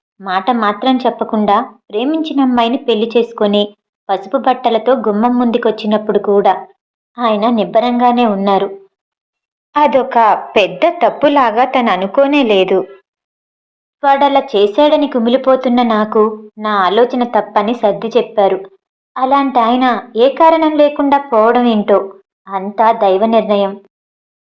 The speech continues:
ఆయన పోవడంతో వాడి మీద ఒక్కసారిగా అన్ని బాధ్యతలు పడ్డాయి. ఊహ తెలిసిన దగ్గర నుండి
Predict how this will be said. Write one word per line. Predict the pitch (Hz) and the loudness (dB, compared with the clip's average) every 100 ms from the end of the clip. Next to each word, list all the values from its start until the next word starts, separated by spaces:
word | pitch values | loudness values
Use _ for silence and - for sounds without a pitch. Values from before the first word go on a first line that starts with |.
| _ _ _ _ _ | _ _ _ _ _
ఆయన | 233 233 226 | -2 0 0
పోవడంతో | 220 196 208 240 240 247 220 - - | 0 0 2 2 2 0 0 -2 -6
వాడి | 226 247 208 | 0 2 2
మీద | 202 254 | 0 2
ఒక్కసారిగా | 311 302 262 254 226 247 240 | 2 2 -2 0 2 2 2
అన్ని | 240 208 220 | 2 0 -2
బాధ్యతలు | 220 247 247 247 262 | 2 0 0 -2 0
పడ్డాయి. | 262 214 180 202 196 196 - - _ _ - | 2 0 2 0 0 -2 -8 -16 _ _ -4
ఊహ | 233 285 | 0 0
తెలిసిన | 330 311 302 294 | 0 -2 -2 -2
దగ్గర | 254 233 226 214 | 0 0 0 0
నుండి | 208 214 208 - | 0 2 0 -2